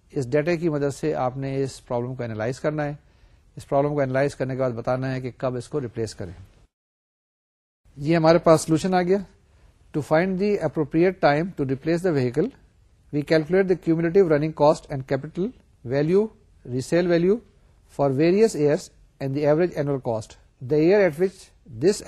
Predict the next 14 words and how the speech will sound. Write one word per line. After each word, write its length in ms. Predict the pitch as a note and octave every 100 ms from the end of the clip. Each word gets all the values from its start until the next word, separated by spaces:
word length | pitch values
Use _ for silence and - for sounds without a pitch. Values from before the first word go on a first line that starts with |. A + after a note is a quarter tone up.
| D3
average 280 | C#3 D#3+ E3 -
annual 260 | C3+ D#3 D#3 -
cost 260 | B2+ B2+ -
is 120 | A2 B2
minimum 280 | C#3+ D#3 F#3 - B2+
is 100 | -
chosen 240 | C#3+ C#3+ E3+
to 120 | D3+
be 80 | D3
the 120 | G#3 C4+ _ _ _ _ _ _ _ -
opportune 420 | A#2 D3+ E3 G#3 G#3+
time 300 | D#3 C#3+ F3+ - _ _ C3
of 100 | C3+ -
replacement۔ 500 | A2+ C3 A#2+ A2+